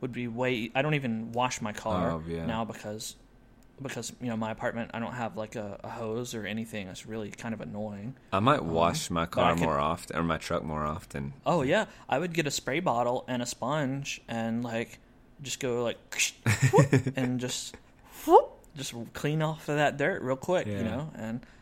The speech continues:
Speaker 1: my car would be super clean all the time.
Speaker 2: Yeah.
Speaker 1: Yeah, that would be really easy and great. That would save me time.
Speaker 2: <laughs>
Speaker 1: Um, the stoplights, you know, I don't, I just don't spend all that much time at stoplights, so, uh, I would probably pick the cleaning.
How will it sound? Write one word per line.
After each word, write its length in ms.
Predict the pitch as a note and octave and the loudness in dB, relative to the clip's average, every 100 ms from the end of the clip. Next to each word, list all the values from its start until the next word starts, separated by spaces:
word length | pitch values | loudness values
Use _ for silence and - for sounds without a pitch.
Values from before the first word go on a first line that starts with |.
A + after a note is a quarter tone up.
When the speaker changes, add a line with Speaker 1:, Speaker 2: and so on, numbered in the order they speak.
| - | -20
Speaker 1:
my 60 | - | -8
car 220 | - C3+ | 0 2
would 100 | C3 | 2
be 100 | A#2+ | -2
super 320 | A#2 - C3+ | -4 -4 -4
clean 260 | C3 D3 D3+ | -4 -4 -2
all 120 | A2+ | -2
the 80 | A2+ | -4
time. 300 | - G#2+ G#2+ | -6 -6 -6
Speaker 2:
Yeah. 200 | E2+ D#2+ E2+ - - | -4 -4 -6 -14 -12
Speaker 1:
Yeah, 100 | - | -4
that 80 | C3+ | 0
would 80 | D#3 | 2
be 80 | C#3 | 0
really 240 | C3 C#3 | 0 0
easy 400 | A2 C3 D3+ A#2 | 0 -2 -2 -2
and 100 | A2+ | -2
great. 360 | A2 A#2+ C3 - - - - | -2 -2 -2 -4 -10 -20 -6
That 100 | C3 | -2
would 100 | D3 | -2
save 200 | - A2+ A2+ | -2 -4 -2
me 100 | A2+ | -4
time. 440 | A2+ G#2+ A2 B2+ | -4 -4 -4 -6
Speaker 2:
<laughs> 440 | - - - F2 E2 | -10 -20 -12 -12 -4
Speaker 1:
Um, 460 | B2+ A#2 A#2 B2+ C3+ - - - - | -2 0 -2 -4 -10 -20 -20 -20 -12
the 60 | A#2 | -4
stoplights, 640 | - C#3 C#3 A#2+ - - - - | -2 0 0 -2 -6 -12 -14 -10
you 80 | A#2 | -6
know, 180 | A2 A2+ | -4 -4
I 60 | C#3 | -2
don't, 180 | C#3+ - - | -4 -6 -10
I 40 | |
just 160 | B2+ - | -8 -6
don't 160 | C#3 | -8
spend 260 | - C3+ C3 | -6 -4 -2
all 100 | A2+ | -2
that 160 | A2 | -4
much 180 | A2+ - | -6 -8
time 200 | - A2+ | -8 -8
at 60 | G#2 | -8
stoplights, 720 | - A#2 A2+ A2 G#2 - - - | -8 -8 -6 -8 -8 -10 -16 -12
so, 400 | - A2 G#2 G#2 - - - - - - - | -10 -8 -8 -10 -12 -20 -20 -20 -20 -20 -12
uh, 120 | A2 - | -12 -6
I 120 | A#2+ C3 | 0 0
would 100 | C#3 | 2
probably 240 | D3 B2+ | 2 2
pick 140 | - - | 0 -8
the 60 | |
cleaning. 480 | A2+ A#2+ A#2 A#2 A#2 | -8 -4 -2 -2 -4